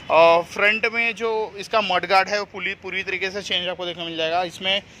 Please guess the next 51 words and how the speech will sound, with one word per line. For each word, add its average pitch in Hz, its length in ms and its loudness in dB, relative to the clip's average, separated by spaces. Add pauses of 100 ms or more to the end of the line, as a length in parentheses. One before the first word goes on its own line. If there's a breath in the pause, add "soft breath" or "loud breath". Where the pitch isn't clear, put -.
(140 loud breath)
carbon 165 280 0
fiber 185 280 -6
का 190 120 -4
design 180 380 -4
आपको 190 180 -4
देखने 185 140 -8
को 196 60 -10
मिल 190 80 -8
जाता 180 180 -4
है, 190 80 -2
जो 170 120 -8
कि 202 160 -10
काफ़ी 190 320 -2
अच्छी 190 320 -4 (360 loud breath)
बात 175 320 0
है। 240 100 -4 (400)
Fuel 240 200 -2
tank 262 180 4
की 262 80 -6
बात 247 160 -2
करें, 262 140 -8
तो 262 120 2
यहाँ 247 160 0
पे 254 80 0
बारह 214 240 0
liter 226 260 -6
का 233 120 -4
fuel 220 200 -10
tank, 226 140 -4
जैसे 214 240 -6
आपको 220 220 -4
एन 214 120 -4
एस 208 120 -10
टू 208 100 -4
हंड्रेड 208 200 -4
में 208 100 -4
मिलता 202 160 -4
है, 214 40 0
same 262 320 -2
वही 220 160 -2
चीज़ 190 200 -8
मिलेगी। 180 240 -4
मतलब 226 240 -4
एन 220 120 2
एस 226 120 -6
टू 233 160 -6
हंड्रेड 233 200 -6
का 240 80 0
पूरा 226 260 0
body 202 320 2
है, 214 340 -4